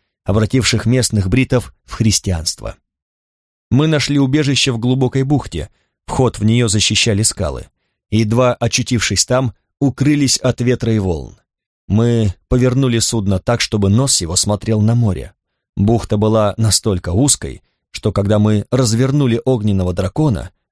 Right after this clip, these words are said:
корма наша царапнула о камень. Потом мы уснули прямо на палубе, растянувшись под скамейками гребцов.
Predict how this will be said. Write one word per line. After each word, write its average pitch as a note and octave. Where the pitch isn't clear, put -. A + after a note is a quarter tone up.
корма A2
наша B2+
царапнула A#2
о G2+
камень. E2
Потом B2
мы A#2
уснули C3+
прямо A#2+
на A2+
палубе, F#2
растянувшись C3
под B2+
скамейками A2+
гребцов. -